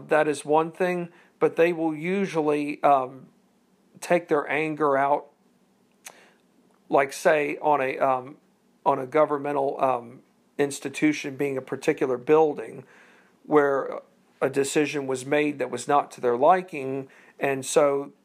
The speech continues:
that group of people may find that, uh, resorting to burning a building would be the answer to the problem.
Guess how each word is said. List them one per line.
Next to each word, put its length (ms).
that 320
group 260
of 120
people 420
may 340
find 600
that, 300
uh, 180
resorting 680
to 280
burning 460
a 40
building 640
would 280
be 220
the 160
answer 520
to 380
the 100
problem. 720